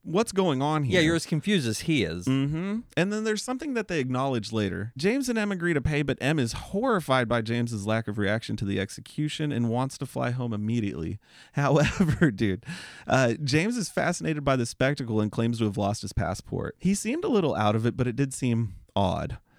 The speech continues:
Speaker 1: He encourages her to leave and meets up with Gabby, Alban, and their rich friends who make an annual ritual of exploiting the country's loophole, abusing resort staff, and having <laughs> psychedelic orgies. That fucking orgy.
Speaker 2: It's one of my favorite sex scenes in a movie ever.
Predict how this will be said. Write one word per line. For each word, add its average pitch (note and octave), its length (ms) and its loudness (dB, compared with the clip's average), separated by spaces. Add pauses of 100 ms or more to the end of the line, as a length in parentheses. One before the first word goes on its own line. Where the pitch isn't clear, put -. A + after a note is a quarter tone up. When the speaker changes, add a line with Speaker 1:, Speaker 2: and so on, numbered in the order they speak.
(120)
Speaker 1:
He E3 160 4
encourages G#3 420 -4
her G#3 160 2
to F#3+ 80 -4
leave D#3+ 320 0
and C3 140 2
meets C3 200 -2
up B2 140 0
with G2+ 140 -2
Gabby, C#3 440 2
Alban, B2 380 2
and A#2 140 2
their A2 80 2
rich C3+ 260 -2
friends C3 300 -2
who B2 80 -4
make A2+ 180 0
an A2 160 -6
annual C#3+ 340 -2
ritual A#2 440 -2
of G#2 100 -4
exploiting B2 460 -2
the A2+ 80 -2
country's G#2 400 -2
loophole, G2+ 500 2
abusing E3+ 500 0
resort D3+ 440 0
staff, C3+ 400 0
and A#2+ 120 0
having A#2+ 220 0
<laughs> - 20 -2
psychedelic A2+ 640 -2
orgies. F2+ 520 -4
That G2+ 500 -2
fucking - 640 -6 (180)
orgy. F#2 520 -2
Speaker 2:
It's - 120 -20
one A#2+ 80 6
of A#2 80 4
my G#2+ 100 4
favorite G#2+ 280 2
sex A2 240 0
scenes G#2+ 180 0
in G#2 80 2
a G2+ 40 2
movie G2 300 4
ever. G2 300 2